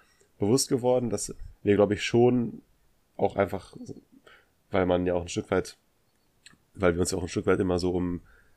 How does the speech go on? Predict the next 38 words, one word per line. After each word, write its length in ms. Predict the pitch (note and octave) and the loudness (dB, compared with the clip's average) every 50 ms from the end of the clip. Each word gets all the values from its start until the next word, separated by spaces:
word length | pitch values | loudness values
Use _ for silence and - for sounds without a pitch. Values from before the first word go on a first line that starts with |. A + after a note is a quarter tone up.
| _ _ _ _ _ _ _ _ _ | _ _ _ _ _ _ _ _ _
Objektivität 760 | - - - - G2 F2+ - - F2+ F2+ - - A#2 A#2 B2 | -6 -4 0 2 0 0 0 0 0 0 2 2 2 2 2
hier 140 | - - B2+ | 2 -2 -2
bemühen 340 | A2 A#2 A2+ A2+ A#2 A#2 A2+ | -2 -2 -2 -2 -2 -2 -2
im 60 | G#2+ | -2
Podcast, 440 | - - A2 - - - G#2 G2 - | -2 -4 -4 -2 0 0 0 0 -2
dass 100 | - F#2 | -4 -4
man 120 | - F#2+ F2+ | -4 -4 -4
schon 140 | - A2+ A2+ | -2 -2 0
nochmal 160 | A2 G#2+ G2+ | 2 2 0
einen 60 | G2 | 0
Sch-, 180 | F#2+ - - - - _ _ - | -2 -4 -10 -14 -16 _ _ -8
einen 100 | G#2+ G2 | -8 -6
Schritt 240 | - - A#2 - | -2 -2 -2 -2
zurückgehen 640 | - - G2 G2 A2+ A#2+ - - - - B2+ B2+ B2 | -2 0 2 2 2 0 -2 -8 -4 0 2 2 2
muss 220 | A#2+ B2 A#2 - - | 2 0 -2 -4 -4
und 120 | G#2+ G2 | -4 -2
sagen 200 | F#2 G2 G2+ G2+ | 0 0 0 0
muss, 140 | G2 F#2 - | -2 -4 -8
okay, 340 | - - G#2 F#2 E2 D#2+ - _ _ _ _ _ _ _ _ _ - | -6 -2 0 2 2 0 -2 _ _ _ _ _ _ _ _ _ -2
ja, 480 | F2+ F2 F#2 G#2 A2+ A#2+ B2 A#2+ - - _ _ _ _ _ _ _ _ _ _ _ _ _ _ _ _ | 2 4 6 6 6 6 4 2 0 -6 _ _ _ _ _ _ _ _ _ _ _ _ _ _ _ _
das 220 | - - F#2+ - - | -4 -2 -2 -2 -2
kann 180 | - A2+ A2+ | 0 0 0
richtig 240 | A2+ A2+ - A#2+ - | 0 -2 -2 -6 -6
gut 160 | - B2 - | -6 -4 0
werden, 640 | - A2 A2 G#2+ G#2+ G#2+ G#2+ A2 A2+ - - - - - - - - | 2 2 2 2 2 -2 -4 -6 -8 -10 -12 -14 -18 -20 -20 -4 -2
das 160 | - F#2 - | 0 0 0
ist 160 | - - - G#2+ | -2 -6 -4 -4
ein 260 | G2+ G2 G2 G2 - - | -4 -4 -4 -4 -6 -8
sehr 640 | E3+ - F2 F#2 F#2 F#2+ G#2 G#2+ A2 A#2 A#2 A2+ A2 | -12 -12 -12 -6 2 4 6 6 6 6 4 4 2
guter 440 | G2+ G#2+ G#2 - G#2+ G#2 G2+ G2+ - | 0 -2 -2 2 2 2 2 2 -2
Trainer, 440 | - - A2 G#2+ A2 G#2+ G#2+ G#2+ | -2 0 2 4 4 4 4 2
der 220 | G2 - F#2+ F#2+ F2+ | 2 2 0 0 -2
viel 400 | - - - A#2 A2+ A#2 A#2 G#2+ | -6 -6 -2 0 2 2 2 2
aus 160 | F#2 - - | 0 -2 -2
der 80 | G#2 F#2+ | -2 -2
Mannschaft 260 | F#2+ F2+ G2 F2+ - | -2 -2 -2 0 2
rausholen 360 | G2+ A#2 A2+ - A#2 A2+ A2 | 2 2 2 0 -2 -2 -2
kann, 220 | A2 G#2+ G#2+ G#2+ | -2 -2 -2 -2